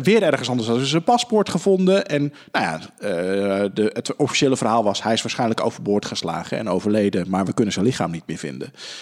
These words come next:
Maar er waren te veel toevalligheden met, eh, dat hij bij Wikileaks werkte en, eh,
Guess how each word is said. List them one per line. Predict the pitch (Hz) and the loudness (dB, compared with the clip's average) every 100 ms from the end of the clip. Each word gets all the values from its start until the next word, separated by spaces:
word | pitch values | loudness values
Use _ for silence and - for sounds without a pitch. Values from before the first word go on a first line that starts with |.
| - | -14
Maar | - 117 123 131 - - | -2 0 0 -2 -8 -10
er | - | 0
waren | 127 147 139 | 2 2 0
te | 147 | 0
veel | 139 151 | 2 2
toevalligheden | - 135 147 139 - 110 113 110 107 | 2 -2 0 0 0 2 4 4 2
met, | 107 - - | 0 -2 -8
eh, | - | -4
dat | 98 - | -4 -2
hij | |
bij | 107 110 | 0 4
Wikileaks | 123 127 127 123 113 | 4 4 2 4 2
werkte | - 104 104 - 107 | 0 2 0 2 2
en, | 110 - 95 92 95 101 | 2 0 -2 -4 -6 -8
eh, | - 90 87 90 90 | -8 -6 -4 -2 -4